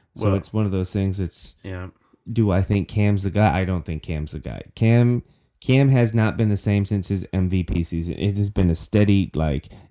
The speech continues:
Speaker 1: descent for him.
Speaker 2: Yeah.
Speaker 1: So,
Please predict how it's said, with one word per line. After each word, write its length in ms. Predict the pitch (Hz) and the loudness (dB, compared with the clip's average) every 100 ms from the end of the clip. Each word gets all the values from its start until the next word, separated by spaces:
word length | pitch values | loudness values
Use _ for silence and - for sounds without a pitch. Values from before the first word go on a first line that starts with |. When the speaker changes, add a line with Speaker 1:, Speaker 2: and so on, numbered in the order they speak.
| 98 | 0
Speaker 1:
descent 760 | 101 104 - 104 87 71 - - _ | 2 2 2 0 0 -2 -8 -20 _
for 220 | - 82 | -8 -6
him. 280 | 78 58 - - - _ _ | -6 -8 -12 -18 -20 _ _
Speaker 2:
Yeah. 280 | 90 90 87 | -16 -14 -14
Speaker 1:
So, 500 | - 92 80 73 64 | -8 -4 -2 -4 -6